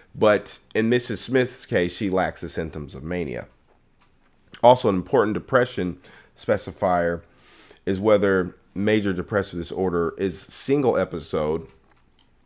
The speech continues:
or reoccurring. Reoccurring means it's chronic and it, it's continuing.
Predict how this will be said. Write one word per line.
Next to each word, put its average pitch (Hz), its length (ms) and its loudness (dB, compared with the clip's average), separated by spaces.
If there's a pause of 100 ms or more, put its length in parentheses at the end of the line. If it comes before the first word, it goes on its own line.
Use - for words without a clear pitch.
(340)
or 107 140 8
reoccurring. 90 600 0
Reoccurring 82 400 -4
means 85 180 -4
it's 67 100 -14
chronic 90 480 -2
and 76 100 -10
it, - 180 -10
it's 87 240 -8
continuing. 73 680 -8